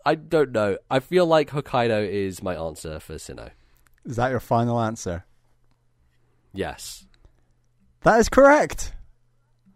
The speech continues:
Speaker 1: Yeah, because it's, like, snowy there, isn't it?
Speaker 2: Yeah,
Speaker 1: So,
Speaker 2: so,
Speaker 1: and that
Speaker 2: like,
Speaker 1: Sinnoh is very snowy region.
Speaker 2: Hokkaido's the snowy northern island of Japan where they
Speaker 1: Yeah.
Speaker 2: had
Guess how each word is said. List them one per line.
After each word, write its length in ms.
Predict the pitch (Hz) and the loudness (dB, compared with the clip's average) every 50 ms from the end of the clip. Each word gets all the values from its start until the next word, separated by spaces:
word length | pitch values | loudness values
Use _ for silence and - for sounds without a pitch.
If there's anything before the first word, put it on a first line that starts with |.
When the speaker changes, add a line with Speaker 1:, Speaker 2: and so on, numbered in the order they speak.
| _ | _
Speaker 1:
Yeah, 220 | - 127 139 131 107 | -2 2 4 4 2
because 240 | - 135 127 160 170 | 2 -2 -2 0 2
it's, 120 | 175 156 | 2 4
like, 180 | 196 185 160 - | 4 2 2 2
snowy 360 | - - 185 185 196 180 143 | 0 4 6 8 8 8 6
there, 220 | 113 107 101 101 117 | 6 4 2 2 2
isn't 180 | 131 123 127 101 | 2 0 0 0
it? 100 | 90 180 | 2 2
Speaker 2:
Yeah, 420 | 202 214 202 190 170 131 107 95 | 4 4 4 6 6 4 4 2
Speaker 1:
So, 60 | 95 95 | 2 2
Speaker 2:
so, 160 | 165 147 143 | 4 4 2
Speaker 1:
and 100 | 147 139 | 2 2
that 120 | 120 120 131 | 0 0 2
Speaker 2:
like, 160 | 131 127 135 | 2 2 2
Speaker 1:
Sinnoh 200 | 127 123 123 120 | 2 2 4 2
is 120 | 113 107 | 2 2
very 200 | 113 117 117 113 | 2 2 2 2
snowy 360 | 110 - - 117 113 110 107 | 0 -2 -2 0 0 0 0
region. 360 | 104 110 107 95 - 87 82 85 | -2 -4 -4 -6 -6 -8 -6 -6
Speaker 2:
Hokkaido's 560 | 110 - - 135 147 147 147 156 139 123 - | -6 0 2 2 2 4 2 0 0 0 -2
the 80 | 131 | -6
snowy 760 | 113 - - - - - - - 127 123 123 123 123 127 123 117 | -6 -6 -6 -8 -8 -8 -6 -4 -2 0 2 2 2 2 2 0
northern 480 | 120 117 117 120 117 117 113 117 113 | 0 0 0 0 -2 -2 -2 -4 -4
island 400 | 95 107 107 110 110 104 104 98 101 | -2 -2 -2 -2 -2 -4 -4 -4 -4
of 280 | 98 95 92 _ _ - | -6 -8 -10 _ _ -18
Japan 640 | - - - - - 98 92 95 95 90 92 95 95 - - - - _ _ _ | -16 -10 -8 -6 -6 -4 -4 -6 -6 -6 -8 -8 -10 -12 -14 -14 -20 _ _ _
where 200 | - 127 104 95 | -12 -10 -8 -6
they 60 | 101 104 | -4 -4
Speaker 1:
Yeah. 100 | 92 87 | -4 -4
Speaker 2:
had 260 | 113 113 101 95 92 | -6 -6 -6 -6 -8